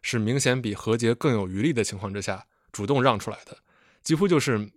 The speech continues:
“您先请，您这边走”，就跟基普乔格那次完全就不是一回事儿。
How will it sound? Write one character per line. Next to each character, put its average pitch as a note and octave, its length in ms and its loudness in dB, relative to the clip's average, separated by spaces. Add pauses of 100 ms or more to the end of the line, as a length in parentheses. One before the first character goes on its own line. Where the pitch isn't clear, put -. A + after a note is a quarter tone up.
“您 B2 160 -2
先 G3 180 2
请， G2+ 220 -4
您 G#2 180 -6
这 C#3 160 2
边 G#2 140 0
走”， - 240 -12 (180)
就 A2 100 -10 (500)
跟 D#3 140 4
基 D3+ 140 0
普 C3+ 80 -6
乔 A#2 180 0
格 B2+ 160 2
那 B2+ 140 2
次 G#2+ 220 -2
完 G2+ 140 -2
全 A2 120 -4
就 A2 80 -2
不 G#2+ 120 -10
是 A2+ 120 -4
一 G#2+ 40 -4
回 F#2+ 120 -8
事 F#2 120 -4
儿。 F#2+ 100 -8